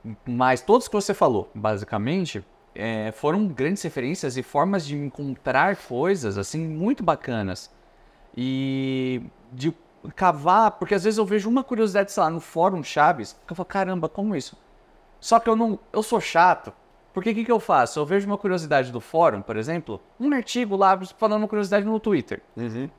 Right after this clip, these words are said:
Speaker 1: Eu pego aquilo e falo, "Deixa eu ver se tem algo sobre isso lá do México." E eu procuro em espanhol, com M X, e vamos ver. E vou procurando várias páginas do Google pra ver se eu encontro algo acima daquilo.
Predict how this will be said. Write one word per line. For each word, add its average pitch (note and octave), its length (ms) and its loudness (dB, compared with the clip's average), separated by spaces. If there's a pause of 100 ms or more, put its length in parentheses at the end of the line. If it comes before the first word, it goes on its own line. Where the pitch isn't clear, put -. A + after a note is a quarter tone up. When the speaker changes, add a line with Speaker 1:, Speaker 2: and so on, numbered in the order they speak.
(420)
Speaker 1:
Eu C3+ 120 0
pego G3+ 300 2
aquilo F3+ 380 0
e - 20 -4
falo, E3 240 -2
"Deixa E3 160 -6
eu D#4+ 60 -2
ver B3 120 0
se F3+ 140 -6
tem E3 140 0
algo C#3+ 180 4
sobre C#3 320 -4
isso C#3+ 220 -6
lá D3 120 4
do D3+ 140 -4
México." G#2+ 640 -6
E A2+ 80 -8
eu C#3 80 0
procuro C#3+ 440 -4
em C#3+ 80 -4
espanhol, C3 600 2
com B2 180 -6
M B2 160 -2
X, D3+ 420 -4
e D3 40 -6
vamos E3 300 -2
ver. A#2+ 260 -2 (240)
E B2 120 -2
vou A2+ 280 -2
procurando D#3+ 360 -4
várias D#3+ 220 2
páginas E3+ 320 0
do C3+ 60 -8
Google F3 180 -2
pra F#3+ 160 0
ver F3 100 -2
se - 120 -6
eu F3+ 40 0
encontro F3+ 320 0
algo F3+ 240 6
acima G#3+ 340 0
daquilo. B2+ 440 -2